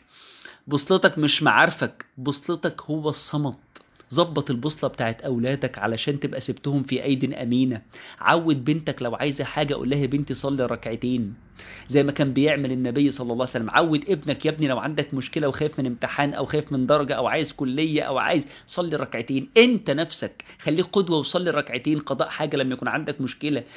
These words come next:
عودي ولادك إن أنت بتصلي دايمًا وتلجئي لربنا. خلي، خلينا نفهم معنى الصمود واللجوء والفزع وال-، وال-، وال-، وال-، وال-، والاستعانة بالله سبحانه وتعالى. ففرشة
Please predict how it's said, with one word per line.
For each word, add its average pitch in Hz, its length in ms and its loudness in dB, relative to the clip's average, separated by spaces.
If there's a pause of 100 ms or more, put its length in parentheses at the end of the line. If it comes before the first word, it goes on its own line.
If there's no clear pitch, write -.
(200)
عودي 175 460 4
ولادك 160 460 2
إن 147 60 0
أنت 170 180 0
بتصلي 170 440 -2
دايمًا 180 260 2
وتلجئي 156 480 2
لربنا. 151 400 0
خلي، 202 460 2 (360)
خلينا 202 200 0
نفهم 233 320 2
معنى 214 240 2
الصمود 196 440 2
واللجوء 190 560 4
والفزع 151 520 4
وال-، 147 300 2 (240)
وال-، 147 240 4 (240)
وال-، 147 180 4
وال-، 151 320 2
وال-، 147 240 2 (260)
والاستعانة 151 640 4
بالله 165 220 2
سبحانه 180 400 0
وتعالى. 165 580 0 (2000)
ففرشة 139 460 0